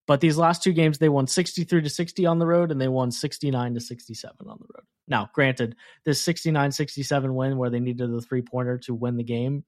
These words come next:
probably shouldn't have been, it didn't need to be that stressful. It was, but at the end of the day, they ended up with more points than the other team. And I don't really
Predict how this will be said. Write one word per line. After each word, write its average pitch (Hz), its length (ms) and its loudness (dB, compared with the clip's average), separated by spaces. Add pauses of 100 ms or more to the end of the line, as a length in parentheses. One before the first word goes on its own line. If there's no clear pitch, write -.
probably 135 640 0
shouldn't 143 380 0
have 120 140 -2
been, 123 360 0 (200)
it 170 120 0
didn't 226 200 4
need 190 220 6
to 165 60 6
be 170 140 6
that 156 200 4
stressful. - 480 -2 (720)
It 196 80 0
was, 160 640 2 (340)
but 185 140 4
at 190 140 2
the 202 80 6
end 196 100 8
of 185 80 6
the 175 60 4
day, 156 180 6
they 156 140 4
ended 147 180 0
up 135 140 0
with 127 120 -2
more 131 160 0
points 123 300 -2
than 113 140 -6
the 113 100 -4
other 107 160 -6
team. 113 380 -12 (360)
And 131 440 0 (140)
I 175 120 4
don't 226 360 0
really 185 600 0